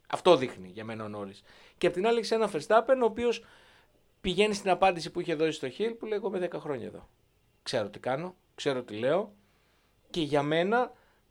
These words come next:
το έγραψες και στο Facebook, «Όσοι haters, ελάτε και εδώ». Στη βροχή δεν βλέπει κανέναν.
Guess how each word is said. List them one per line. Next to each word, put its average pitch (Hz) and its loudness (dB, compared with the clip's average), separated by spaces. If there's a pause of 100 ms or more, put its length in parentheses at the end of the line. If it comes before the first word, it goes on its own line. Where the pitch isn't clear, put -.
(100)
το - 4
έγραψες 185 4
και - -12
στο - -4
Facebook, 233 2 (640)
«Όσοι 202 2
haters, 190 0
ελάτε 170 0
και 156 -2
εδώ». 123 -2 (380)
Στη - -2
βροχή 170 0 (180)
δεν 277 4
βλέπει 233 4
κανέναν. 190 -2